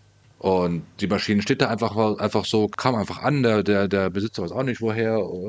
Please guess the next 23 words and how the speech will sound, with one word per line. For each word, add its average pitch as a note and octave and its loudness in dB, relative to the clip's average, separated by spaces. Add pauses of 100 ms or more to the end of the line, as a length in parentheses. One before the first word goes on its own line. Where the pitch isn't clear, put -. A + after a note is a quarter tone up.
(100)
alles G2+ -4
sehr G2+ -4
mysteriös G2+ -4
wieder A2+ -2
mal. A#2 0 (840)
Und A2+ 6
die G#2 2
Maschine A2+ 2
hat B2 2
halt A2+ 2
einen, B2 0 (100)
eine A#2+ 0
Funktion, C3+ 0
man A#2 0
kann A2+ -2
sich G#2+ -4
da G2+ 2
reinsetzen, B2+ 0 (100)
äh, G#2 -2
und G#2+ 2
man G2+ 2
kriegt - -6
dann G2+ 2